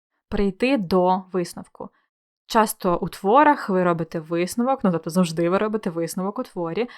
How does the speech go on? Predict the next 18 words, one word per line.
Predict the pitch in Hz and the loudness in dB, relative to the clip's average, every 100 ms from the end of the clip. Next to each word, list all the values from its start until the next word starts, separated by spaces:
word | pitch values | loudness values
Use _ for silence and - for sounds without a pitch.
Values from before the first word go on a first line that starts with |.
| - | -10
але | 190 196 | -2 2
не | 226 208 | 4 4
пишіть | - - - 233 - - | 0 -4 -4 -4 -6 -4
«я | 185 | -4
хочу | 185 208 190 | -2 -6 -6
прийти | - 180 175 175 | -4 -4 -2 -6
до | 170 | -6
висновку», | 170 170 - _ _ _ _ _ _ | -10 -12 -16 _ _ _ _ _ _
тому | 196 190 | -6 -6
що | 208 - | -4 -8
це | 247 247 | -6 -2
неправильно. | 214 - 170 180 196 196 - | -2 -2 -4 -6 -12 -16 -4
Правильно | 294 320 330 302 | 0 2 2 0
буде | 277 254 262 - | 0 0 0 -2
«дійти | 180 208 202 - 190 269 311 _ _ | 0 2 0 -2 -4 -4 -10 _ _
висновку» | - 202 220 208 170 - 180 - | -6 0 0 0 -8 -10 -12 -10
українською | 180 180 170 - 190 | -10 -8 -10 -10 -10
мовою. | 165 170 190 | -10 -12 -14